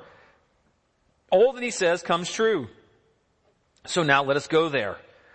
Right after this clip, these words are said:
Perhaps he can tell us the way we should go. Um, S-, Saul knew, though, that, that you can't just go to a prophet and ask a favor of him. Wouldn't be really polite if you don't have, like, any kind of gift for them. You know, so at least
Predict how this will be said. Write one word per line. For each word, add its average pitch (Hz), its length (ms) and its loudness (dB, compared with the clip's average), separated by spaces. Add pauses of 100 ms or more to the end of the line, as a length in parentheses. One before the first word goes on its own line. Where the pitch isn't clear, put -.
(300)
Perhaps 147 400 0
he 214 80 -6
can 196 140 -4
tell 139 240 0
us 143 120 -4
the 151 120 -4
way 113 300 0
we 120 140 -6
should 143 220 -8
go. 180 280 2 (420)
Um, 160 200 0
S-, - 340 -8
Saul 262 260 4
knew, 214 220 -2
though, 214 240 2
that, 190 180 0 (440)
that - 100 -2
you 180 40 -4
can't 226 160 0
just 185 140 -4
go 190 160 4
to 196 80 4
a 180 60 4
prophet 196 380 0
and 165 120 -2
ask 175 240 0
a 156 60 0
favor 202 380 2
of 160 100 4
him. 180 80 -4
Wouldn't 185 200 -2
be 170 100 -2
really 170 180 2
polite 170 420 2
if 160 80 -6
you 170 60 -6
don't 165 160 -2
have, 165 180 2
like, 160 200 0
any 160 140 -4
kind 170 160 -4
of 131 140 -6
gift 190 220 0
for 135 360 0
them. 92 220 -4 (920)
You 156 80 -4
know, 180 220 2
so 175 300 0
at 160 120 0
least 196 220 0